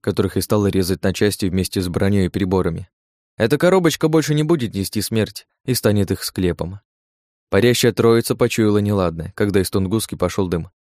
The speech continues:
а несколько модулей пробило обшивку, вызывая искры. Недолго думая, один из них — направил на зенитку руку с растопыренными пальцами.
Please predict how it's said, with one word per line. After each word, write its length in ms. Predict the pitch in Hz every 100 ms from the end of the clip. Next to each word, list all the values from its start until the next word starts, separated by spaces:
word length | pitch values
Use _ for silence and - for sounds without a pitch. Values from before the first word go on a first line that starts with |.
| -
а 160 | 92
несколько 460 | 92 95 - 98 98
модулей 320 | 104 104 92
пробило 420 | - 95 92 95
обшивку, 400 | 92 - 107 -
вызывая 380 | 92 90 92 95
искры. 480 | - 98 - 90 87 _ _ _ _ _ _ _ -
Недолго 440 | 113 120 143 120
думая, 360 | 113 131 107 92
один 240 | 95 107
из 120 | 101 98
них — 240 | 104 - _ _ _ _
направил 460 | 104 107 127 123 113
на 140 | 107
зенитку 460 | 101 107 110 - 113
руку 320 | 104 - - _ _
с 100 | -
растопыренными 680 | 101 - 104 110 101 95 95
пальцами. 560 | - 90 - 82 98